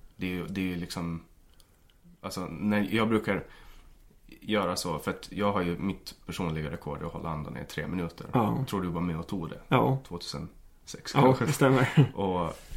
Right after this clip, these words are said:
Speaker 1: och det, det brukar jag göra nu, ehm, att jag, när jag ser någon dyka i en film, så brukar jag hålla andan.
Speaker 2: <laughs> Ja, det blir <laughs> en sån här reflex nästan.
Speaker 1: Och så se, och så ser jag om jag kan, om jag kan hålla andan lika länge. Men,
Speaker 2: Ja.
Speaker 1: men när jag bara liksom spontant sätter mig ner och försöker hålla andan, så klarar jag kanske trettio, fyrtio sekunder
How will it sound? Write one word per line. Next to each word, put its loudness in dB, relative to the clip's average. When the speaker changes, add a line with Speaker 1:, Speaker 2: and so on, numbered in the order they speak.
Speaker 1:
och 0
det, 4
det 0
brukar 2
jag 6
göra 2
nu, 2
ehm, -6
att -8
jag, -2
när -4
jag 0
ser 4
någon 2
dyka 0
i 0
en -2
film, -4
så -4
brukar -2
jag -2
hålla 0
andan. 12
Speaker 2:
<laughs> 12
Ja, 12
det 4
blir 6
<laughs> 8
en 6
sån 4
här 4
reflex 6
nästan. -2
Speaker 1:
Och -2
så -4
se, 2
och 0
så -2
ser 4
jag 2
om -2
jag -4
kan, -2
om -6
jag -2
kan -2
hålla 0
andan -2
lika -4
länge. -2
Men, 8
Speaker 2:
Ja. 4
Speaker 1:
men 4
när 4
jag 4
bara 4
liksom -6
spontant -2
sätter -10
mig -6
ner -4
och -12
försöker -6
hålla -6
andan, -8
så -10
klarar -4
jag -6
kanske -8
trettio, -12
fyrtio -8
sekunder -4